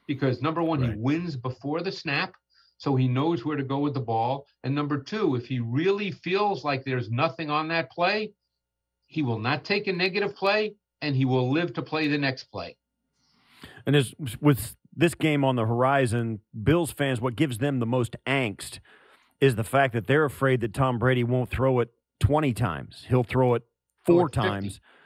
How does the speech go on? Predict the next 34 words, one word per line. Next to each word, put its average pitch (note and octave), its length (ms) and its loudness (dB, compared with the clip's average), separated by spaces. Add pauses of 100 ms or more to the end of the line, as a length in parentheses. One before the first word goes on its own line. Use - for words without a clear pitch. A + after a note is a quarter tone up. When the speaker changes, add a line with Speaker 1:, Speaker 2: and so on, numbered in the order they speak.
(220)
Speaker 2:
or C#3 140 4
he C#3 60 4
throw, D#3 280 2
he'll D3+ 140 2
throw D3+ 200 0
it A#2 80 -2
four G3 280 4
times B2 380 -4
and B2+ 100 -2
hand C#3+ 220 -2
it C3 80 2
off C3 160 2
to B2 100 -2
Fournette. B2+ 500 0
Can D3 140 0
the, C3+ 80 2
does B2+ 360 0
the C3 100 0
Bucs E3 400 2
running D#3+ 340 0
game, C3+ 540 0
get, C3 200 -2
given F3+ 300 0
the D#3 80 0
problems D#3+ 560 0
and, C3 240 -2 (260)
and C3+ 160 0
the B2 60 2
reputation C#3 800 0
of A#2 40 0
the A#2 60 -4
Bills C3+ 260 0
defense, A2+ 600 -2 (500)
what, E3 260 6